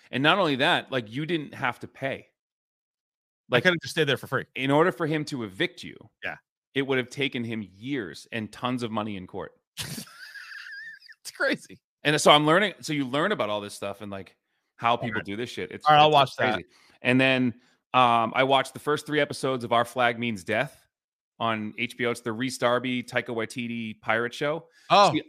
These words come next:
Speaker 1: I thought this looked really s-, silly, and I was, like, kinda like, "I don't know,
Speaker 2: Is it
Speaker 1: like, it's
Speaker 2: not?
Speaker 1: just gonna," so the guy that Rhys Darby plays is a real guy. Like,
Speaker 2: Okay.
Speaker 1: that re-, he's, like, this, it was, like, this British nobleman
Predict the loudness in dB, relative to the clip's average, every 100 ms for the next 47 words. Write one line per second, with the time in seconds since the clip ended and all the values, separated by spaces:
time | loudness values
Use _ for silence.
0 | 0 4 4 2 0 -2 -2 -2 -2 0
1 | 0 0 -6 -10 -10 -10 -4 0 0 0
2 | 0 0 -2 -4 -8 -6 -6 -4 -4 -2
3 | 0 0 -2 -2 -4 0 2 2 -2 -8
4 | _ _ _ _ _ 0 4 6 4 -2
5 | _ _ _ -6 -4 2 6 6 4 0
6 | -2 -2 0 0 2 0 -6 -4 -2 -2
7 | -4 -10 -14 -20 _ _ _ _ _ _
8 | _ -6 0 0 0 2 2 2 0 -2
9 | -2 -6 -14 _ _ _ _ _ -10 -4
10 | -2 0 0 -4 -10 _ _ -4 2 2
11 | 2 -2 -4 _ _ _ -6 -4 -4 -6
12 | -10 0 2 2 -2 -2 0 2 0 0
13 | -2 -6 -14